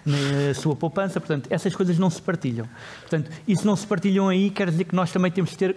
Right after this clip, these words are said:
algum cuidado a partilhar com outras entidades. Portanto, e, e, e é, daí vem o, vem a outra, a outra vertente.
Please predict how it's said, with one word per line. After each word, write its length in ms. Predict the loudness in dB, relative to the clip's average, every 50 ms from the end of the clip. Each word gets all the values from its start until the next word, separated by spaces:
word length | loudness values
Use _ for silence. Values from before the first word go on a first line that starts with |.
| -2
algum 400 | -2 -2 -2 0 2 2 2 2
cuidado 500 | 2 2 2 2 2 2 2 0 -2 -4 -10 -14 -20 -16 -8 -4
a 100 | -4 -4
partilhar 600 | -2 -2 -4 -4 -2 0 0 2 2 0 -2 -6 -10 -14 -20 -20 -10 -4
com 180 | 0 0 2 2
outras 300 | 0 0 0 0 2 2
entidades. 460 | 2 2 2 0 0 -2 -4 -8 -14
Portanto, 420 | -16 -6 -2 -2 -2 -2 -2 -6 -10 -14 -16 -16 -8 -2 2
e, 400 | 2 2 2 4 2 2 2 4
e, 180 | 4 4 4 6
e 40 | 4
é, 140 | 4 2 2
daí 320 | 2 2 2 4 4 4
vem 160 | 4 4 4
o, 240 | 4 2 2 2 2
vem 180 | 2 2 2 2
a 60 | 2
outra, 440 | 2 0 0 0 0 0 0 0 0
a 40 |
outra 240 | 0 0 0 0 -2
vertente. 400 | -2 -2 -4 -4 -6 -6 -6 -8